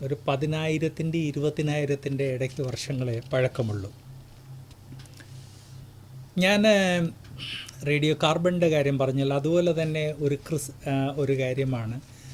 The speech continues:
സിർക്കോൺ എന്നും പറഞ്ഞ ക്രിസ്റ്റലിൽ നിന്ന് ഹീലിയം പുറത്തു വരുന്നത്. അത് അതിൻ്റെ ഏ-, ഏതിൽ സ്പീഡിലാണ് വരുന്നത്, എത്ര വർഷം ലാസ്റ്റ് ചെയ്യും,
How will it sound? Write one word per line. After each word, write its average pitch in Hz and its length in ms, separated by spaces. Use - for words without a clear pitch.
സിർക്കോൺ 220 520
എന്നും 214 240
പറഞ്ഞ 160 200
ക്രിസ്റ്റലിൽ 156 460
നിന്ന് 143 300
ഹീലിയം 185 460
പുറത്തു 139 340
വരുന്നത്. 107 420
അത് 175 160
അതിൻ്റെ 165 260
ഏ-, - 120
ഏതിൽ 202 300
സ്പീഡിലാണ് 170 800
വരുന്നത്, 135 440
എത്ര 190 200
വർഷം 147 360
ലാസ്റ്റ് 127 320
ചെയ്യും, 131 220